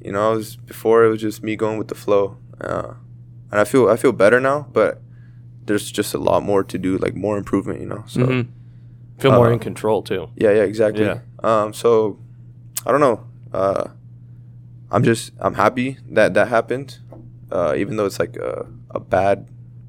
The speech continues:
Speaker 1: bad thing, I
Speaker 2: Mm-hmm.
Speaker 1: guess, that people see it. But, I mean, you could always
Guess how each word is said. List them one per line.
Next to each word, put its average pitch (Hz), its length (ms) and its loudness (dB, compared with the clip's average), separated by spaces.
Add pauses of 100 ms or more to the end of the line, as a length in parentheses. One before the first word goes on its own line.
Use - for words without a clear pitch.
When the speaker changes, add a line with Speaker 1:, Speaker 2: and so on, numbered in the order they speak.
(440)
Speaker 1:
bad 98 260 -2
thing, 113 440 -6
I - 60 -4
Speaker 2:
Mm-hmm. 135 140 0
Speaker 1:
guess, 113 240 2
that 101 140 -2
people 110 220 -8
see 113 160 -4
it. 113 160 -6
But, 65 240 -6 (640)
I 110 60 -6
mean, 107 160 -6
you 113 100 -4
could 123 160 4
always 104 360 2